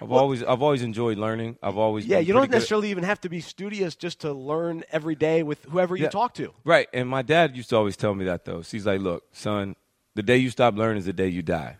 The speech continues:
Speaker 2: Yeah.
Speaker 1: So you can learn something every day.
Speaker 2: Yeah.
Speaker 1: Learn something new every day. And from there, I just always try to just take in as many information as I can. And I ask people questions. I'm always trying to be engaged 'cause you can learn from a homeless man on the street.
Speaker 2: Oh, yeah.
Speaker 1: At some point in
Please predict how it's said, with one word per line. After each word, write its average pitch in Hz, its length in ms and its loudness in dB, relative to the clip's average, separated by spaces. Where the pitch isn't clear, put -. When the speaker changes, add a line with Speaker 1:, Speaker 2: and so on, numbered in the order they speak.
Speaker 2:
Yeah. 131 300 -4
Speaker 1:
So - 160 -8
you 123 160 -4
can 107 240 2
learn 117 240 2
something 95 580 -2
every 101 280 6
day. 92 240 0
Speaker 2:
Yeah. 104 140 -2
Speaker 1:
Learn 135 200 6
something 123 300 2
new 110 160 4
every 98 240 2
day. 87 240 0
And 90 300 0
from 110 160 -6
there, 135 180 6
I 113 120 6
just 101 200 -8
always 107 260 2
try 107 160 -2
to 98 60 -4
just 92 200 -6
take 104 220 0
in 107 120 2
as 90 80 -2
many 95 220 0
information 92 500 -4
as 85 100 -4
I 92 100 2
can. 107 360 0
And 85 100 -8
I 98 100 4
ask 107 220 4
people 87 220 -2
questions. 101 460 0
I'm 87 120 0
always 98 200 0
trying 104 180 -4
to 98 60 -4
be 92 160 -2
engaged 90 400 -2
'cause 98 120 -8
you 131 120 -4
can 95 240 -2
learn 98 240 0
from 90 320 -4
a 98 60 -4
homeless 113 340 4
man 104 140 2
on 95 120 0
the 85 40 -6
street. - 380 -4
Speaker 2:
Oh, 104 80 -2
yeah. 147 100 4
Speaker 1:
At 123 100 6
some 156 220 0
point 123 200 0
in 98 60 -4